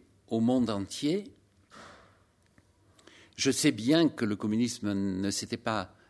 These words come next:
installé comme régime dominant dans le monde entier, mais à son maximum, disons en mille neuf cent cinquante,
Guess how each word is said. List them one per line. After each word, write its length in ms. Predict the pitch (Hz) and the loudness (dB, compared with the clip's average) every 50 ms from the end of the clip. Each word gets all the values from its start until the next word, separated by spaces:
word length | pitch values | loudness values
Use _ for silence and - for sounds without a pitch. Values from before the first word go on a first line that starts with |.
| _ - | _ -6
installé 440 | 104 107 - - - 110 110 120 117 | -6 -4 -4 -2 -2 0 0 0 -2
comme 280 | - 110 98 92 92 | -2 -4 -4 -2 -4
régime 640 | 92 104 131 131 117 110 120 151 151 131 104 95 95 | -4 -2 -2 -2 0 0 0 2 2 2 2 0 -2
dominant 560 | 90 101 120 117 120 131 139 151 160 156 131 95 | -2 0 2 2 4 2 4 2 2 0 0 -2
dans 180 | 92 101 101 | -2 -4 -4
le 100 | 101 104 | -4 -4
monde 240 | 101 104 107 104 - | -2 -2 -4 -4 -4
entier, 460 | 98 92 92 - - - 170 196 190 - - - - - - - - - | -8 -10 -10 -10 -6 -6 -6 -6 -6 -12 -18 -20 -20 -20 -20 -20 -10 -2
mais 120 | - 139 151 | 2 2 4
à 120 | 147 139 | 4 2
son 640 | 117 - - - - 180 175 170 160 147 139 131 123 | 0 -2 -2 2 4 4 6 6 6 6 4 4 4
maximum, 720 | 120 123 143 147 - - - 123 117 120 139 170 185 180 | 2 2 2 0 0 -2 -2 0 0 2 2 2 2 0
disons 300 | 139 104 98 98 113 110 | -4 -4 -4 -4 -2 -2
en 120 | 107 107 104 | 0 0 0
mille 180 | 104 107 104 | 0 0 -2
neuf 140 | 107 104 101 | -2 -4 -4
cent 180 | - - 107 101 | -4 -6 -6 -6
cinquante, 760 | - - 117 101 - - - 175 185 196 196 - - - | -6 -8 -8 -8 -8 -8 -6 -6 -6 -6 -8 -12 -16 -20